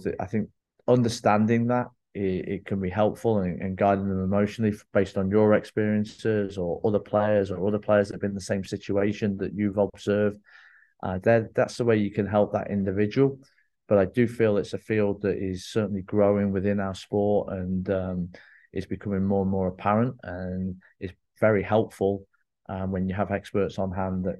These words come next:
that certainly help players transition and, uh, um, from one level to the next. But as coaches,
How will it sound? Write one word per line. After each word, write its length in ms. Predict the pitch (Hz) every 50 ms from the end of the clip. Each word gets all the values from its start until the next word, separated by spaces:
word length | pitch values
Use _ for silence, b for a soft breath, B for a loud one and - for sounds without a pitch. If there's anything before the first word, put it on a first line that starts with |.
| -
that 160 | - 95 - - - _ -
certainly 480 | - - - 107 98 95 - - 95 90
help 320 | 90 95 95 92 - 90 90 b b b b b - _ -
players 280 | - 98 92 92 90
transition 540 | - - 104 95 92 92 107 104 - - 107
and, 340 | 101 95 92 90 87 - -
uh, 280 | 90 92 - - -
um, 220 | 98 87 82 87 92
from 220 | - - 92 92
one 180 | 92 92 95 92
level 260 | 95 92 92 95 92
to 120 | - - 92
the 100 | 92 90
next. 420 | 95 104 110 110 110 - - - b b b b b b _
But 120 | 101 95
as 120 | 95 92 -
coaches, 640 | - - 127 123 123 123 - - 110 101 98 101 -